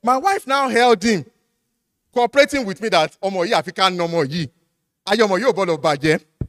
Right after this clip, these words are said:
She held his legs while I was doing the beating.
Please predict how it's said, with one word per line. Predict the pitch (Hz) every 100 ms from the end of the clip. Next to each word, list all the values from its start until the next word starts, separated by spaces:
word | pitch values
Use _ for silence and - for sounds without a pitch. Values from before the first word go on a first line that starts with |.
| _ _ _
She | - 311 311
held | 359 415 -
his | 233 160 214
legs | 240 226 151 - - - _ _ _ _ -
while | 311 339
I | 294 330
was | 226 185
doing | 262 262
the | 190
beating. | 175 - 208 147